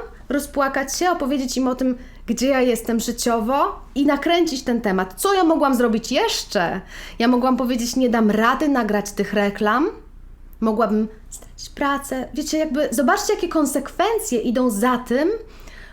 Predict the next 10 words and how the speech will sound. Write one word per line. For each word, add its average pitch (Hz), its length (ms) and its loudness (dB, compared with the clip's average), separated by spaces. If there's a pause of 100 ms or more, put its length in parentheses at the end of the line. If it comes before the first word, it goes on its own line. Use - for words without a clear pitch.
że 254 380 2 (200)
wejdziecie 277 800 2
w 311 60 -10
tę - 200 -2
energię 240 440 2
ofiary, 214 500 0 (140)
opowiadając 214 680 0
o 190 40 -4
sobie. 135 400 -8 (1040)
Ja 214 200 2